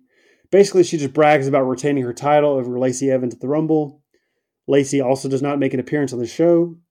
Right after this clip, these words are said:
So she basically, she's, I guess, distraught after losing. Uh, all that, you know, talk about her dad being addicted to drugs and whatnot and being a mom and a military vet didn't help her win this title. So Bayley relishes in all of that.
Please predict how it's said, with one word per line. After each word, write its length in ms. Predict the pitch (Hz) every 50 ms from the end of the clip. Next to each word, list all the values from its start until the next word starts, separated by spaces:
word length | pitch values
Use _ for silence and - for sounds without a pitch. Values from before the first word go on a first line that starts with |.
| _ _
So 160 | - - 127
she 80 | 117 113
basically, 340 | 123 131 131 127 - 135 123
she's, 480 | 117 - - 135 127 123 117 113 - - _ _ _ _ -
I 60 | 135
guess, 180 | 120 117 110 -
distraught 460 | - 110 - - - 123 127 131 -
after 200 | 131 - 123 120
losing. 480 | 117 123 123 123 135 131 131 135 131 - _ _ _ _ _ _ _ _ _ -
Uh, 200 | 120 117 117 120
all 220 | - - 131 131 127
that, 260 | 127 120 120 117 - - _ _ _ _ _ _ _ _ _ _ _ _ _ _ _ _ -
you 140 | 156 131
know, 140 | 120 113 113 - _ _ _ _ _ -
talk 260 | - 147 139 131 127
about 200 | 131 131 127 127
her 360 | 127 131 127 123 120 113 _ _ _ _ _ _ - 131
dad 640 | 117 147 135 135 135 131 131 131 131 127 127 123 - _ _ - 127
being 180 | 131 131 127
addicted 420 | 120 113 110 135 139 131 - 127 117
to 100 | 127 120
drugs 400 | 120 - 131 127 127 120 117 123
and 120 | 127 127
whatnot 440 | 127 123 120 127 123 123 123 123 123
and 200 | 117 120 117 107
being 240 | 131 127 127 123 120
a 160 | 120 113 107 _ _ _ _ _ _ -
mom 440 | - 135 139 139 139 139 135 135 135
and 100 | 131 127
a 40 | 123
military 640 | 123 127 139 143 139 139 131 - 143 139 139 135
vet 360 | 127 117 135 135 135 139 - _ _ _ _ _ - 131
didn't 200 | 127 139 135 135
help 160 | 127 131 127 131
her 80 | 127
win 140 | 127 131 127
this 100 | 120 113
title. 520 | - 135 131 131 127 127 123 120 117 _ _ _ _ _ _ _ _ _ _ _ _
So 180 | - - 127
Bayley 420 | 113 - 147 156 156 151 151 147 143
relishes 520 | 135 139 147 147 147 139 - - 135 123
in 140 | 135 139 139
all 200 | 135 135 135 135
of 80 | 131 127
that. 380 | 131 127 131 127 127 - -